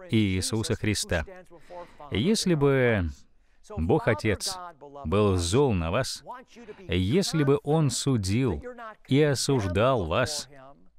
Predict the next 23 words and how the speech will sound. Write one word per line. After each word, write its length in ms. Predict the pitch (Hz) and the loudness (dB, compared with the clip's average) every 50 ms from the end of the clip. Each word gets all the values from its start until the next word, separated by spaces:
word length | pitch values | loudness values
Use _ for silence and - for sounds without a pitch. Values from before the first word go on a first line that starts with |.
| - - - _ _ _ - | -20 -20 -20 _ _ _ -18
а 200 | - - 90 92 | -8 -4 -2 -2
также 480 | 98 92 80 80 82 82 80 80 78 - - | -2 -2 -2 -2 -4 -2 -2 -4 -4 -4 -2
хотел 340 | - 110 - - - 90 80 | -2 -2 -2 -2 -4 -4 -4
бы 180 | 78 78 71 - - 254 269 262 247 - - - 277 302 | -4 -6 -8 -8 -10 -14 -16 -18 -20 -20 -18 -14 -6 -2
наказать 500 | - 127 - - 131 101 92 117 180 - | 0 0 2 2 0 2 2 0 0 0
вас 300 | - 175 - 80 - - - - - - _ _ _ _ _ _ _ _ - | 0 0 0 0 -4 -8 -14 -18 -20 -20 _ _ _ _ _ _ _ _ -6
за 260 | 95 92 95 123 131 | -2 0 2 2 2
ваши 220 | 98 78 - - 104 | 2 0 -2 -4 -4
грехи, 340 | 104 131 151 143 - - - 143 156 160 _ 180 170 160 139 156 147 135 _ _ 107 - | -2 -2 -2 -2 -4 -6 -8 -10 -14 -20 _ -20 -20 -20 -20 -20 -20 -20 _ _ _ -4
то 80 | 202 190 | -2 0
почему 300 | 214 208 - 208 208 175 | 0 2 2 4 4 4
же 100 | 165 151 | 2 0
Павел 440 | - - 156 151 151 147 135 113 | 0 2 4 4 4 4 2 2
начинал 520 | 107 107 110 104 - - 123 131 143 135 117 | 2 2 2 2 2 0 2 2 2 0 0
все 340 | 95 - - - 131 151 147 | -2 -2 -2 0 0 0 0
свои 240 | - - 104 101 | 2 2 0 2
послания 720 | 95 - 95 95 - 123 139 151 151 147 139 127 123 113 - - - - _ - - - - | 2 0 0 0 0 0 2 2 2 2 2 2 0 0 -2 -6 -10 -20 _ -20 -20 -20 -10
этими 480 | - 107 135 143 147 - 143 123 117 | -2 2 2 2 2 2 2 2 2
словами: 480 | 110 - - 104 95 85 73 67 65 - - - - - - - - - - - - - - - | 2 0 0 0 0 0 -2 -4 -8 -12 -14 -16 -16 -18 -18 -20 -20 -20 -20 -20 -20 -18 -12 -8
«Благодать 840 | - 85 90 101 117 127 127 127 127 120 110 123 127 131 - - - - | -4 0 2 2 4 4 4 4 2 4 4 4 2 2 0 -2 -6 -4
и 180 | - 123 117 117 | 0 2 4 4
мир 460 | 110 107 107 120 131 139 139 127 104 | 4 4 4 4 4 2 2 0 0
вам 380 | 87 85 95 107 123 127 127 | 0 0 2 2 2 2 2